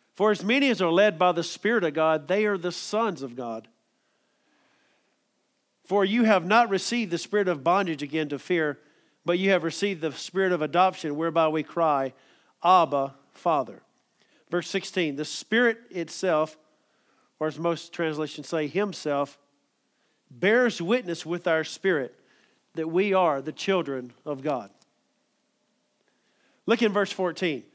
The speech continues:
"For as many as are led by the Spirit of God, they are the sons of God."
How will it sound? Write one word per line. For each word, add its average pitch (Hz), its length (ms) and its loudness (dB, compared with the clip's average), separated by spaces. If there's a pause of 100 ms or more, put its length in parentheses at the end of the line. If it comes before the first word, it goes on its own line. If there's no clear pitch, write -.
(920)
"For 220 200 4
as 185 160 0
many 277 400 4
as 202 180 4
are 185 140 2
led 165 520 2 (380)
by 175 220 2
the 151 140 -4
Spirit 196 400 -2
of 139 100 -4
God, 139 360 -2 (680)
they 185 140 0
are 170 100 0
the 139 140 -8
sons 175 320 -2
of 139 100 -8
God." 127 320 -6